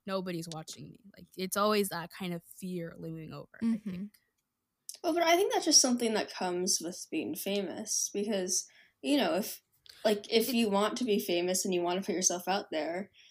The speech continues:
Speaker 3: yeah, like, you have to know about the consequences. And I'm not saying that they're, like, asking to be, uh, stalked, but, like, they should know that there are consequences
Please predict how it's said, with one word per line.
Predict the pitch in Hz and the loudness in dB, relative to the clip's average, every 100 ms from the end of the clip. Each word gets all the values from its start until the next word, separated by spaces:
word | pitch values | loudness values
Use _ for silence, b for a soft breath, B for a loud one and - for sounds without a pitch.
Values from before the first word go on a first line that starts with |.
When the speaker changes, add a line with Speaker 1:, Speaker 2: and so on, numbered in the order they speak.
| b | b
Speaker 3:
yeah, | 214 208 - | 2 2 2
like, | 202 196 | 0 2
you | 208 | 2
have | 240 | 2
to | 208 | 2
know | 185 | 2
about | 170 | 2
the | 175 | 0
consequences. | - 185 190 - 175 - 127 | -2 0 -2 -2 -4 -2 0
And | 185 | 0
I'm | 196 | 0
not | 208 - | 0 0
saying | 196 185 | 2 2
that | 175 | 2
they're, | - | 0
like, | 156 185 | -2 -2
asking | 151 165 - 190 160 143 185 - | -4 0 0 0 -2 -2 -4 -6
to | 165 | -2
be, | 160 117 - - | 0 0 -2 -6
uh, | - 139 151 | -4 -2 4
stalked, | - 190 185 180 156 - | 4 4 0 -2 -8 -6
but, | - 151 - B B B | -2 0 -2 B B B
like, | - 175 - - b b _ _ _ _ _ | 2 2 2 -10 b b _ _ _ _ _
they | 214 240 | 6 6
should | - 214 | 6 2
know | 202 180 | 4 2
that | 170 170 | 2 2
there | 165 | 0
are | 135 165 | 0 -2
consequences | - 156 - 185 156 185 165 156 - - | -4 -4 -4 -6 -4 -2 0 2 2 2